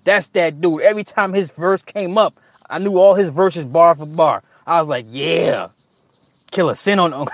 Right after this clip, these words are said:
<laughs> Friday." He said, he said, "Who?" Girl, we talking about Killer Army. Man, these motherfuckers had a Jewish, it was a Jewish guy that was a, a, a, a Wu-Tang member. I remember, I had to remember the Wu, that Wu,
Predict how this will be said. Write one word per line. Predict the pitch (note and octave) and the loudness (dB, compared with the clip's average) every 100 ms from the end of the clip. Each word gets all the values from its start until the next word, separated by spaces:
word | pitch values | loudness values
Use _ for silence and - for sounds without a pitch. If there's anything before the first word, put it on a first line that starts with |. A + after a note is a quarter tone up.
| - | -8
<laughs> | D#3 - _ _ - _ _ _ | -10 -10 _ _ -20 _ _ _
Friday." | - D3 C#3+ C#3 | -2 0 0 -6
He | D#3 | -12
said, | - C#3 A#2 - E3 | -6 -6 -6 -14 -14
he | D3+ | -14
said, | - A#2+ G#2+ | -10 -10 -6
"Who?" | A3+ B3+ C4+ _ _ _ _ | -2 -2 -2 _ _ _ _
Girl, | - B3 | 0 2
we | C#4+ | 4
talking | C4 B3 | 2 4
about | B3 A3 | 2 2
Killer | - C#4 - | 0 -4 -2
Army. | G#3 D4 A3 A#2+ - _ _ _ _ _ - _ _ _ - _ _ _ - _ | -2 -2 -2 -8 -16 _ _ _ _ _ -20 _ _ _ -20 _ _ _ -20 _
Man, | - F#3 A3 | -10 -4 0
these | A#3+ C#4+ | 0 2
motherfuckers | C4 G#3+ A3 G3 | 4 4 2 2
had | F3 | 0
a | C3 | 0
Jewish, | G#2 E3+ B3+ A#3+ | -4 -2 0 -2
it | B3 _ _ A#3+ | -8 _ _ 4
was | G3+ | 4
a | |
Jewish | C3 A2+ F#3+ B3+ A#3+ | -2 -4 0 0 2
guy | A#3+ B3 | 2 4
that | A#3+ | 4
was | A3+ | 4
a, | G#3+ G3 | 0 2
a, | |
a, | G3 F3+ E3 D#3+ D3 | 2 2 0 -2 -2
a | D#3+ | -2
Wu-Tang | F#3+ A#3+ B3+ B3 B3+ | -2 -2 2 2 2
member. | C4+ C#4 C#4+ - _ - | 2 2 -2 -6 _ -8
I | D#3 | -6
remember, | F#3+ A3+ F#3 | -2 -2 0
I | F#3 | 2
had | F3 | 2
to | D#3 | 0
remember | F#3 G3 | -4 -4
the | F3 | -4
Wu, | A3 | -4
that | F#3 D#3+ | -2 -2
Wu, | G#3 A3 | -2 -8